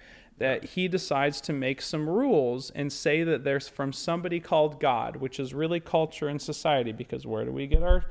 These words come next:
rules from? Culture and society. He says, "I've, I'm call-, like, this guy called God told me these things on the mountain, and they happen to be the things which cause the most trouble for a person who's trying to judge society,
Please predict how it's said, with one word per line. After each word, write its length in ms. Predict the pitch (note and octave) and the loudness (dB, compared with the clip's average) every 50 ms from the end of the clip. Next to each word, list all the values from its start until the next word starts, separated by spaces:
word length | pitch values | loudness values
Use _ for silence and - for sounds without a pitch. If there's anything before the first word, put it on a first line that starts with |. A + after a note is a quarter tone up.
| - - - - - - - | -2 -2 -2 -2 -4 -2 2
rules 320 | E3+ G#3+ C4 C4 A3 - | 2 4 4 4 4 2
from? 280 | - - C3 C3+ C#3+ D3 | 0 0 0 -2 -2 -2
Culture 400 | - - A#2+ A#2+ - - - B2+ | -2 0 0 0 -2 -2 0 2
and 120 | C3 C3 - | 2 2 2
society. 520 | - D3 - - F3 F3 D3 B2+ A#2+ A#2+ B2+ | 0 -2 0 2 4 6 6 4 4 0 -4
He 120 | D3 C#3+ | -4 -6
says, 300 | - - C#3+ C#3+ C#3 C#3 | -2 -2 -2 0 0 0
"I've, 240 | - D3 D#3 D3+ E3+ | 2 0 0 0 0
I'm 200 | D#3 D#3 D3+ D#3 | 0 0 0 0
call-, 300 | - - D#3+ D#3 C#3 - C3 | 0 0 2 2 2 0 -2
like, 260 | C#3 C3+ C#3 C3+ - | 0 0 0 0 0
this 180 | D3 D3+ - | 0 0 0
guy 340 | - F3 E3+ E3+ F3 F3 F3 E3+ | 0 2 4 4 4 4 2 0
called 440 | - - E3+ E3 E3+ E3 D#3+ - | 2 4 4 4 4 4 -2 0
God 440 | - F#3+ F#3 D#3+ C3 A#2+ A2+ B2 - - - - - - _ - | 4 6 8 8 8 6 2 -2 -6 -14 -20 -20 -20 -20 _ -12
told 420 | - - F3 F3+ F#3 G3 G3+ F#3+ E3+ | 2 8 8 8 10 8 6 6 4
me 440 | D#3 D3+ D3 C#3 C3+ C3+ D#3 D#3+ - - - - - _ _ - | 2 4 4 4 2 2 0 -2 -4 -8 -20 -20 -20 _ _ -10
these 420 | C#3+ C#3+ D#3 F3 F#3 E3+ - - | 0 2 2 4 4 2 -2 -2
things 360 | - E3 D#3+ D3 D3 C#3+ C#3 | 0 0 2 2 2 0 0
on 240 | - C#3 D3 D3 D3 | 0 0 2 2 2
the 80 | C#3+ C#3 | 2 2
mountain, 640 | C#3+ D3+ D3+ D3+ D#3 C#3+ - - A#2 G2 F#2+ - - - - - - - - - - | 2 2 2 2 2 0 -2 -4 -6 -6 -6 -8 -10 -12 -10 -10 -10 -10 -10 -6 -2
and 240 | C#3+ C#3+ C#3+ C3+ | 4 6 6 6
they 140 | C3 C3+ C3 | 6 4 2
happen 480 | A#2+ C3+ D#3+ F3 G3+ G#3+ - A3 G#3+ G#3 | 4 4 4 4 4 4 2 2 0 0
to 160 | - - F3 | 2 0 0
be 340 | D3 C3 B2+ B2+ C#3 D3 D#3 | 2 2 0 2 4 2 2
the 160 | D3 D3 D3 | 4 2 0
things 520 | - - - C#3+ C3+ C#3 D#3 E3+ E3 - - | 0 2 -2 0 0 2 0 0 -2 -2 -2
which 240 | C#3 C#3 - - - | -2 -2 -2 -4 -6
cause 420 | - - C#3 C#3 D3+ D3+ C#3+ C3+ | 2 2 4 6 6 4 2 0
the 80 | D#3 C#3+ | -2 0
most 480 | C#3 C#3 C#3 E3+ F#3+ F#3 - - - | 0 2 4 4 4 4 2 -2 -6
trouble 500 | - - A#3 A3+ A3+ F#3 F3+ E3+ E3+ F3+ | 4 6 8 8 10 10 10 8 8 8
for 240 | F3 - - C#3+ D3 | 6 2 0 2 2
a 60 | D3 | 2
person 460 | - - - F3+ F#3 F3+ - F3+ E3+ | 0 2 2 2 2 2 0 -2 0
who's 240 | D#3 E3 D#3+ D3+ - | 2 2 0 0 -2
trying 420 | - - E3 D3+ D3 D3 D#3+ D#3 D#3 | -6 -2 0 0 2 2 2 0 0
to 140 | - D#3+ | -2 -6
judge 380 | D3 C3+ - C3 C3+ C#3 - - | -4 -2 0 0 0 0 -2 -4
society, 680 | - B2 - - - G#3 G#3+ G3+ F3+ D3+ B2+ A#2 A2+ | -8 -8 -6 -2 0 2 4 4 4 2 2 0 -4